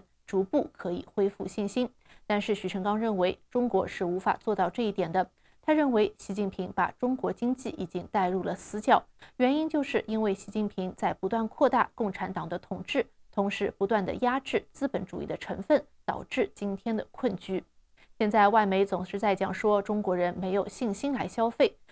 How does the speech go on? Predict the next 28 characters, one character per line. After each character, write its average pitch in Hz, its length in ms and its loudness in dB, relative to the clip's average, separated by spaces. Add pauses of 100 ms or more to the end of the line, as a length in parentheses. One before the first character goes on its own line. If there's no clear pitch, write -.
(140)
所 269 160 4
以 285 180 2
消 214 240 0
费 - 240 -2 (120)
提 190 80 -4
不 196 120 -2
起 - 200 -8
来。 180 200 4 (300)
而 254 160 6
许 214 140 0
成 220 160 0
刚 269 180 0
指 196 160 -4
出， - 320 -2
这 233 100 2
是 220 160 -2
整 - 240 -4
个 - 240 2
中 254 220 -2
国 180 200 -2
社 254 240 0
会 220 200 2
的 - 120 -4
安 262 220 -2
全 196 280 -2
网 196 180 2
问 208 160 -2
题。 - 260 -6